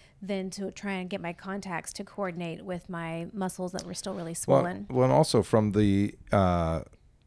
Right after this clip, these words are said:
Speaker 2: when we do a transconjunctival lower lid bleph, you get a little bit of leakage of serum and, and
Speaker 1: Right.
Speaker 2: proteinaceous fluid that does, can blur. You got, I just tell people, carry some tears with you, wash 'em out.
Speaker 1: Right.
Speaker 2: After about a week, that kinda goes away.
Speaker 1: Yeah, you can, you may have some dry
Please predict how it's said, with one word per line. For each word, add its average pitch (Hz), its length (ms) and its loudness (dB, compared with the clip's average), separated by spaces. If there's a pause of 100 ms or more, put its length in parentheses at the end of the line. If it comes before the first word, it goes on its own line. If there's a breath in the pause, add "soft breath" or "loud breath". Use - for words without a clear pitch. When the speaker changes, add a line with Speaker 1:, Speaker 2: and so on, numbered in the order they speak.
(140)
Speaker 2:
when 104 360 4
we 101 120 6
do 107 240 6
a 92 60 4
transconjunctival 92 1200 2
lower 87 260 8
lid 82 220 2
bleph, 117 480 2
you 98 160 -2
get 127 160 4
a 147 40 2
little 127 220 -2
bit 101 140 2
of 87 180 -4
leakage 95 440 -2
of 82 160 -8
serum 90 460 -2
and, 82 220 -6
and 90 280 -6
Speaker 1:
Right. 101 180 0
Speaker 2:
proteinaceous 90 460 0
fluid 110 420 6 (360 soft breath)
that 107 160 0
does, 127 260 4
can 110 280 -2
blur. 104 220 2
You 82 120 -2
got, 90 180 0
I 104 80 2
just 95 260 -2
tell 87 120 4
people, 85 240 -2
carry 92 300 2
some 87 160 -8
tears 90 300 -6
with 87 80 -8
you, 85 80 -6
wash 80 300 -4
'em 82 100 -8
out. 78 180 -6
Speaker 1:
Right. 160 200 -10 (360 soft breath)
Speaker 2:
After 98 200 0
about 82 160 2
a 80 40 0
week, 76 220 -4
that 71 160 -10
kinda 71 160 -10
goes 69 180 -10
away. 71 240 -10
Speaker 1:
Yeah, 202 240 0
you 226 140 -6
can, 359 160 -4
you 339 100 -4
may 381 100 2
have 349 140 2
some 294 160 -4
dry 226 280 2